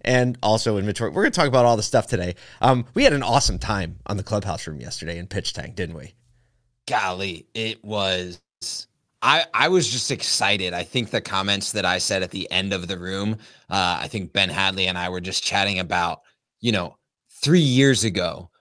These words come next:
Speaker 2: would we have ever thought we'd be in a room with sixty, seventy, eighty people? And the conversation is completely centered around crypto financing.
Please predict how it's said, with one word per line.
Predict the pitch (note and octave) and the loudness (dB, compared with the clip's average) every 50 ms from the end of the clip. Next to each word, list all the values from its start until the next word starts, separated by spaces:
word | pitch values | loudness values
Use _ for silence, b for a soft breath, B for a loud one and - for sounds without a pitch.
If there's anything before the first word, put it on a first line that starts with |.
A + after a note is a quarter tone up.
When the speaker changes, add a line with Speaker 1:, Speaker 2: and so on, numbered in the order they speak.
| _ _ _ | _ _ _
Speaker 2:
would | - B2 B2+ | 2 2 4
we | B2 C3+ C3 | 6 6 6
have | A#2+ A2+ | 6 6
ever | B2 C#3+ D3 C#3 C#3 | 6 6 6 4 2
thought | A#2+ - - B2+ G#2 F#2+ F2+ - | 2 2 2 4 4 4 4 2
we'd | G2 A2 G2+ F2 | 0 -2 0 2
be | A2 A2+ | 2 2
in | G#2 G2+ | 2 2
a | F#2+ | 0
room | F2 F#2+ A2 A2+ G#2+ G2+ G2 F#2+ | 0 0 2 2 2 2 0 0
with | F#2 F2+ - | -2 -2 0
sixty, | - - - A#2+ - - - A2 G2+ | 0 2 2 2 0 -2 -2 -2 -2
seventy, | - - G#2 G2+ G2 G2 F#2+ C#2+ | 0 0 0 0 0 0 0 2
eighty | F#2 G2+ G2+ G2 F2+ | 2 2 2 0 -4
people? | - - G#2 F#2+ - - F2+ E2+ F2 - _ _ _ _ _ _ _ _ _ _ _ A2+ | -6 -6 -6 -6 -6 -6 -10 -10 -10 -12 _ _ _ _ _ _ _ _ _ _ _ 2
And | A#2 A2 G#2 G#2 G2+ F#2+ F#2+ F#2 - | 4 4 4 4 2 0 -2 -4 -4
the | - G2+ A2+ | -4 -4 -4
conversation | - - - A2+ A#2+ B2+ B2+ A2+ - - A2 G#2+ - - A2 G2+ F#2+ F#2+ - | -4 -2 -2 0 0 2 0 0 2 2 2 2 2 0 -2 -2 -2 -4 -4
is | - G2+ G2 - | -2 -2 -2 -2
completely | - - G#2+ F#2 - - - C#3+ E3 D#3+ - D#3 | -2 -2 -4 -4 -4 -2 0 2 2 2 2 0
centered | C#3 - - C#3+ B2+ A#2+ A2+ G2+ | 2 2 2 4 4 2 2 2
around | G2 F#2 F2+ F2 E2+ E2+ E2+ E2 E2 E2 E2+ F2 - _ _ _ _ _ _ _ _ _ - | 0 0 -2 -2 -4 -6 -6 -8 -8 -10 -12 -14 -18 _ _ _ _ _ _ _ _ _ -12
crypto | - - - B2+ D#3 E3 E3 - - G3 F3+ E3+ E3 | -10 -2 4 4 4 4 4 2 4 6 6 6 6
financing. | D#3 - - D3 B2+ A#2 G#2+ F#2+ F2 F2+ E2+ - - - F2 D#2 D#2+ F2+ G2+ | 4 2 2 4 4 4 4 4 2 0 -2 -4 -4 -4 -4 -6 -8 -10 -12